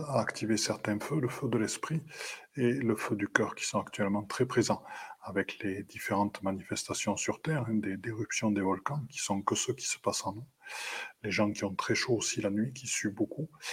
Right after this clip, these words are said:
Et pourquoi ? Parce que actuellement, eh ben, le, le feu du cœur, le feu de l'esprit descendent en nous et sont en train de consumer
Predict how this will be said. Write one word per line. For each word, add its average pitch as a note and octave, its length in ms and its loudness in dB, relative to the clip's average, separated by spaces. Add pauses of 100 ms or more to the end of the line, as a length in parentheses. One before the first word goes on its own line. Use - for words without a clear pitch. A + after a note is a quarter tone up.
(440)
Et - 100 -6
pourquoi ? - 540 0
Parce - 200 -2
que G2+ 400 2
actuellement, G2 760 0
eh F2+ 60 -8
ben, F#2+ 200 -6
le, G2 120 2
le G#2 180 -4
feu - 220 -2
du - 100 -6
cœur, A#2 220 4
le G#2 60 -2
feu - 160 -12
de - 40 -6
l'esprit - 320 -6
descendent G#2+ 400 2
en F#2+ 100 0
nous A#2+ 160 -2 (380)
et - 60 -6
sont - 160 0
en G2+ 60 -4
train A2 200 2
de G2+ 100 2
consumer G#2+ 560 0